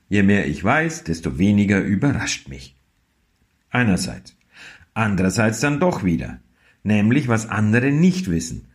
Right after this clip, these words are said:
Das ist oft überraschend. Zum Beispiel, dass die Polizei in dem anderen Land anscheinend nicht weiß,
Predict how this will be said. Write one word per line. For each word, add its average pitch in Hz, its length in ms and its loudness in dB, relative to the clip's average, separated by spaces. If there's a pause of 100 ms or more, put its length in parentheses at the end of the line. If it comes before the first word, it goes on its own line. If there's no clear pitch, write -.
(180)
Das 175 260 -2
ist 120 180 -2
oft 92 280 -4
überraschend. 80 640 -8 (800)
Zum 123 200 2
Beispiel, 131 460 0
dass 127 160 0
die 123 100 -2
Polizei 120 540 0
in 87 180 0
dem 85 140 0
anderen 92 400 0
Land 104 340 0
anscheinend 117 540 -2
nicht 151 400 0
weiß, 71 480 -4